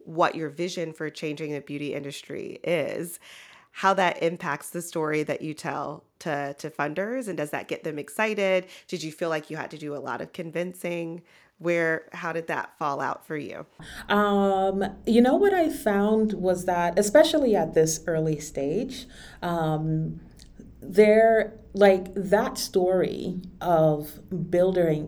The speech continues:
Speaker 2: building the first, like, truly culturally definitive, um, brand is what got people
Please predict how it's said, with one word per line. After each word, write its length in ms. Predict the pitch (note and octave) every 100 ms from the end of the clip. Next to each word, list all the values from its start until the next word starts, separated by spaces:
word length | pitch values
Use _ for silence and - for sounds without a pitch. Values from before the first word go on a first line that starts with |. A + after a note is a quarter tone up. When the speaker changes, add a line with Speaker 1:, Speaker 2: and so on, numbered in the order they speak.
| D#3
Speaker 2:
building 760 | F#3+ G3+ G#3+ E3+ - - - -
the 520 | E3+ D#3+ F3+ F3 E3
first, 600 | - - F3+ E3+ E3 - -
like, 280 | E3+ -
truly 640 | - - - F3 E3+ E3 D#3+
culturally 540 | - C#3 C#3 D3+ D3
definitive, 840 | D3 A#2+ - C#3 C#3+ - - - - -
um, 520 | - - - - - -
brand 760 | D#3+ D#3 D3 C#3 - - - - - - - - -
is 420 | G#3+ G3 F#3 F#3+
what 400 | D#3 D3+ - -
got 280 | D3 - -
people 540 | - D3+ - - D#3